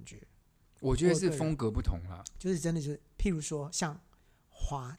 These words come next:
Speaker 1: 灯初上，
Speaker 2: 灯初上。
Speaker 1: 你看了吗？
Speaker 2: 没有。
Speaker 1: 很好。
Speaker 2: 什么意思？
Speaker 1: 其实就不用看了。
Speaker 2: 哎，
Speaker 1: 但
Speaker 2: 你们这样子，你都，
Speaker 1: 但我告诉你，
Speaker 2: 你这么歧视我们台湾制作的节目。
Speaker 1: 但我真的把它追，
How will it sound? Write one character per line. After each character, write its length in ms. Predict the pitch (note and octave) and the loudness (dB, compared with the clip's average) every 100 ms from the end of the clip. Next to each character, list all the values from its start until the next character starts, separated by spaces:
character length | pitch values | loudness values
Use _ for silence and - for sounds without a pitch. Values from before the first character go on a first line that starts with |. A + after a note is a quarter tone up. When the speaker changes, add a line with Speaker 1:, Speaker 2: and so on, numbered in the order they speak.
| _ | _
Speaker 1:
灯 140 | D#3 | -2
初 20 | |
上， 100 | C#3+ | 0
Speaker 2:
灯 120 | C3 C3+ | 0 0
初 320 | - C3 C3 | 0 2 0
上。 420 | - C#3+ A2 G2+ - _ | 2 2 2 -4 -14 _
Speaker 1:
你 100 | D#3+ | -10
看 180 | - F#3+ | -6 -6
了 80 | D#3+ | -6
吗？ 280 | D3+ C#3+ - | -8 -10 -4
Speaker 2:
没 240 | A#2 A2 | -2 0
有。 180 | A2+ C3 - - - | -2 -6 -12 -20 -20
Speaker 1:
很 180 | - C#3+ | -8 -6
好。 260 | D3 - - _ _ _ _ _ - - A#5 B5 - - A5 - | -6 -8 -12 _ _ _ _ _ 2 2 -2 -6 -6 -8 -12 -12
Speaker 2:
什 160 | - - | -10 -6
么 60 | A2 | -2
意 60 | |
思？ 40 | A#2+ | -2
Speaker 1:
其 40 | |
实 120 | D3+ E3+ | -2 -4
就 80 | |
不 100 | C#3+ | -4
用 100 | C#3 | -6
看 220 | B2 B2+ G2+ | -6 -10 -12
了。 140 | G#2+ - _ - - - - | -18 -20 _ -20 -20 -10 6
Speaker 2:
哎， 80 | |
Speaker 1:
但 120 | C4+ A3+ | 8 8
Speaker 2:
你 40 | |
们 100 | G#3+ | 8
这 80 | C4 | 8
样 100 | E4 C4 | 8 8
子， 100 | G3 | 6
你 80 | E3+ | 4
都， 80 | A3+ | 10
Speaker 1:
但 160 | E4 D#4+ | 10 12
我 120 | A3+ | 12
告 140 | C4+ | 12
诉 0 | |
你， 40 | D4 | 10
Speaker 2:
你 40 | |
这 60 | B3+ | 8
么 60 | F#3 | 6
歧 120 | G3 | 4
视 140 | F#3 | 4
我 40 | F#3 | 2
们 100 | D3+ | 2
台 160 | D3 | 4
湾 160 | D#3+ E3 | 6 4
制 140 | F3+ | 2
作 140 | D#3 E3 | 2 6
的 60 | |
节 20 | C4+ | 6
目。 60 | |
Speaker 1:
但 80 | A#3+ | 6
我 60 | F#3 | 6
真 100 | A3 | 6
的 80 | |
把 100 | F3+ | 4
它 60 | D#3+ | 2
追， 240 | D#3 E3+ | 0 -2